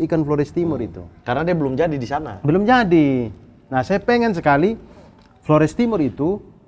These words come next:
Speaker 1: entah bagaimana saya datangkan orang yang pintar di masalah itu atau bagaimana. Ah,
Speaker 2: Atau
Speaker 1: kita
Speaker 2: bikin pabrik pengolahannya,
Speaker 1: Iya,
Speaker 2: memang
Speaker 1: kita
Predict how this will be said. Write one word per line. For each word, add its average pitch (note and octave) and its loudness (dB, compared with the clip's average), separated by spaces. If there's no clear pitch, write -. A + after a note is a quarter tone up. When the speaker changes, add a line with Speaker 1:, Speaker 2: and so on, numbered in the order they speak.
Speaker 1:
entah D#3+ 2
bagaimana G3 2
saya F#3 2
datangkan G3 2
orang G#3 4
yang E3 0
pintar G#3+ 4
di F#3+ -2
masalah E3 0
itu G3+ -2
atau F#3+ -2
bagaimana. E3 2
Ah, A3+ 2
Speaker 2:
Atau A3+ 4
Speaker 1:
kita - 4
Speaker 2:
bikin G#3 4
pabrik F#3+ 4
pengolahannya, G#3 0
Speaker 1:
Iya, F#3+ 0
Speaker 2:
memang G#3 6
Speaker 1:
kita - 4